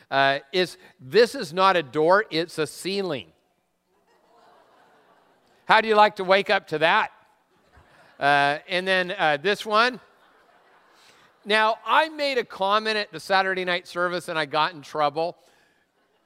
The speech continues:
You can guess what that comment was. <laughs> Uh, so, and then this one, isn't that? Yeah, thirsty, poor little kitty. Uh, well, you know, uh, the funny thing is, everyone struggles, everyone gets stuck.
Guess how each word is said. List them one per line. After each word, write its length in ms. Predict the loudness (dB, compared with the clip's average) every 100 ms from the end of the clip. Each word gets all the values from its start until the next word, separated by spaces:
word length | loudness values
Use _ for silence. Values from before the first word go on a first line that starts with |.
| _ -18
You 260 | -10 -8
can 200 | -8 -8
guess 320 | 0 2 0
what 220 | 0 -2 0
that 180 | -4
comment 480 | -4 -4 -4 -4 -8
was. 580 | 0 2 2 -2 -10 -10
<laughs> 40 | -10
Uh, 720 | -4 0 2 2 0 -2 -6 -14 -20 -20 -20 _
so, 500 | -8 0 4 4 4 2
and 400 | 0 0 -2 -4
then 240 | -2 -2
this 280 | -2 -2 -2
one, 200 | -4 -4
isn't 200 | -4 -4
that? 340 | 0 2 0 -4 _ _ _ _ _
Yeah, 460 | -6 0 2 2 0
thirsty, 560 | -4 -4 -4 -4 -6 -8
poor 500 | -4 -2 -2 -4 -8
little 300 | -4 -2 -4
kitty. 440 | -4 -4 -4 -10 _ -20 -12 -4
Uh, 280 | 0 0 0
well, 180 | 0 0
you 220 | -2 -4
know, 80 | -6 -12 -18 -6 0
uh, 240 | 2 2
the 140 | -6
funny 200 | -6 -8
thing 200 | -6 -6
is, 200 | -4 -6 -10 -16 -2
everyone 420 | -2 -2 -6 -6
struggles, 440 | -6 -4 -2 -2
everyone 320 | -2 -4 -6
gets 260 | -8 -10 -12
stuck. 720 | -20 -18 -4 0 0 -2 _